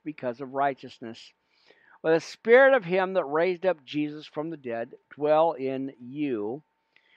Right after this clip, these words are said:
He that raised up Christ from the dead shall also quicken your mortal bodies by the Spirit that dwelleth in you. And it, it, it notes here, because of his Spirit, and we see that in Acts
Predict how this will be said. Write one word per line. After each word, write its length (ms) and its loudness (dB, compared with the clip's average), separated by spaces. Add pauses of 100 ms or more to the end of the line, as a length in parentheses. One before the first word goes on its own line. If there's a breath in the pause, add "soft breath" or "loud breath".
(640 soft breath)
He 540 -4
that 180 2
raised 560 4
up 140 2
Christ 340 2
from 160 -8
the 100 -6
dead 360 -2
shall 220 2
also 340 2
quicken 360 -8
your 140 -4
mortal 320 -2
bodies 520 4 (600)
by 140 2
the 100 0
Spirit 480 4
that 140 -8
dwelleth 420 2
in 140 -2
you. 340 -6 (300)
And 340 2
it, 400 -6
it, 240 -2
it 80 -8
notes 340 2
here, 300 -2 (300 soft breath)
because 640 4
of 100 -6
his 140 -8
Spirit, 560 0
and 120 -8
we 100 -10
see 200 -10
that 240 0
in 140 -4
Acts 420 -6